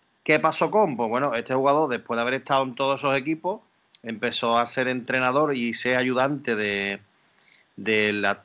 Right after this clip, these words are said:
del ex técnico del Zaragoza, Víctor Fernández, y actualmente es el entrenador del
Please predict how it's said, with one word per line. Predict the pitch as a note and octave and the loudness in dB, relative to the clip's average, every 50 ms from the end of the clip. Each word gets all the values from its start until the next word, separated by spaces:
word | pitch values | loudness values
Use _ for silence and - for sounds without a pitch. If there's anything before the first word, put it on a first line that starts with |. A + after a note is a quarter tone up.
| _ - | _ -12
del | A#2+ G#2+ A2+ A#2 A2+ A2 A2 A2 | -10 -4 -2 0 0 0 0 -2
ex | A2 G#2+ - - - | -2 -2 -4 -12 -6
técnico | - B2+ B2 B2+ C3 C3 A2+ A#2 C3 | -2 -2 0 0 0 -2 0 0 2
del | B2+ C3 C3 C3 C3 B2+ C3 C3 B2+ B2+ B2+ B2+ B2 B2+ C3 C3 C3+ C3+ C3 - - _ _ _ _ _ _ _ _ _ _ _ - _ - | 4 4 4 4 2 0 -2 -2 -4 -4 -4 -4 -4 -4 -6 -8 -10 -12 -16 -18 -20 _ _ _ _ _ _ _ _ _ _ _ -20 _ -18
Zaragoza, | - - - C3 B2+ B2+ B2 C3 D3 C#3+ C#3+ - A#2 G#2 F#2 | -8 0 2 2 4 4 4 4 4 2 2 0 -2 -2 -2
Víctor | G2+ G#2 C3+ C3 C3 - D3 C#3 C3+ | -2 -2 -2 -2 0 0 0 0 2
Fernández, | - D3 C#3+ C#3+ E3+ F3 F#3 F#3 F3+ G3+ C4+ - _ _ _ _ _ _ _ _ _ _ - | 2 0 0 2 0 0 0 -2 -4 -6 -6 -8 _ _ _ _ _ _ _ _ _ _ -4
y | C3+ E3 | 2 2
actualmente | E3+ E3+ E3+ - - F3 F3 F3 E3+ E3+ F#3 F#3+ F#3+ E3+ E3 G3+ G3 F3+ E3 E3 | 2 2 0 -4 0 0 0 0 0 -2 -2 -4 -4 -2 -4 -4 -4 0 0 0
es | E3 F3 | 2 2
el | F3+ F3 D#3 | 2 2 2
entrenador | C#3+ C3 C3 B2 A#2+ - C#3 E3+ F#3 E3+ C#3+ C3 C#3+ D3+ D#3 D#3+ F#3 F#3+ - _ _ _ _ _ _ _ _ _ - | 2 0 0 -4 -4 -4 -4 -2 0 0 2 4 4 4 4 0 -2 -10 -16 _ _ _ _ _ _ _ _ _ -16
del | A2+ A2+ C3+ D#3 E3+ F#3+ F#3+ F#3 - | -6 0 2 4 4 4 2 0 -2